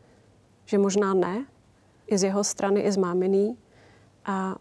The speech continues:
máma už to pak se mnou nechtěla řešit. A já jsem to v určitou chvíli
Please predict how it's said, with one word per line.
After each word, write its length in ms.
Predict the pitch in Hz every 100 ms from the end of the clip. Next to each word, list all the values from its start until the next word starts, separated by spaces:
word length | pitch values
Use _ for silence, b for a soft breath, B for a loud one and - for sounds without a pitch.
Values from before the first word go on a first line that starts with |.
| -
máma 220 | 202 196
už 120 | 208
to 100 | 208
pak 180 | 196 196
se 140 | -
mnou 160 | 202 208
nechtěla 360 | 202 - 202
řešit. 320 | 196 - - - - 117 117 131 131 -
A 140 | 196
já 200 | 190 185
jsem 500 | - - 190 196 196 - _ _ _ _ _ _ _ _ _
to 120 | -
v 140 | 190 -
určitou 420 | 196 - - 202
chvíli 560 | 202 202 190 190 190